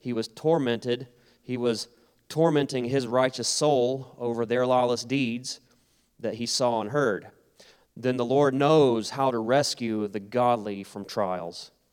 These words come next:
and to keep the unrighteous under punishment until the day of judgment, and especially those who indulge in the lust of defiling passion and despise authority.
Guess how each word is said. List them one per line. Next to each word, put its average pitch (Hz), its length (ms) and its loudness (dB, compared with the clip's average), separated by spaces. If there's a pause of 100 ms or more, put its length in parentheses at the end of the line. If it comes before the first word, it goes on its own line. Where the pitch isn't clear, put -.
(360)
and 110 120 -2
to 113 80 -4
keep 139 320 -4
the 117 100 -2
unrighteous 117 800 0
under 117 200 -2
punishment 120 540 -4
until 113 240 -6
the 107 100 -6
day 113 220 0
of 101 140 -4
judgment, 95 560 -4 (680)
and 117 120 -4
especially 151 680 4
those 123 320 0
who 127 140 -2
indulge 123 500 2
in 120 100 -4
the 117 60 -2
lust 120 380 0
of 107 140 -8
defiling 120 520 0
passion 117 720 -4
and 104 120 -8
despise 120 540 0
authority. 101 600 -4